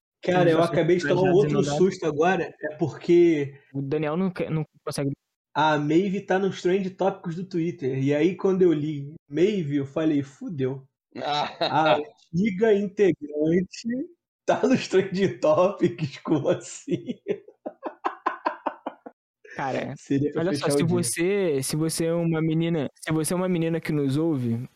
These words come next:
Speaker 2: manda mensagem pra gente se você quiser participar aqui, mas manda a ficha criminal antes, por favor. Tipo, manda o, o laudo médico, essas coisas assim que a gente vai gente vai fazer uma entrevista, tá ligado? Porque, porra,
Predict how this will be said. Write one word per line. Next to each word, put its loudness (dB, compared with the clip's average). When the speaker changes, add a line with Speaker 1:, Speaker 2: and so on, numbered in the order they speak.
Speaker 2:
manda -2
mensagem -2
pra -4
gente 0
se -6
você -4
quiser -4
participar -6
aqui, -2
mas -2
manda 0
a -4
ficha -4
criminal -2
antes, -4
por -20
favor. -6
Tipo, -10
manda -2
o, 0
o -4
laudo -2
médico, -2
essas -8
coisas -2
assim -2
que -6
a 0
gente -4
vai -2
gente -10
vai -4
fazer -2
uma 0
entrevista, -4
tá -6
ligado? -2
Porque, -8
porra, -2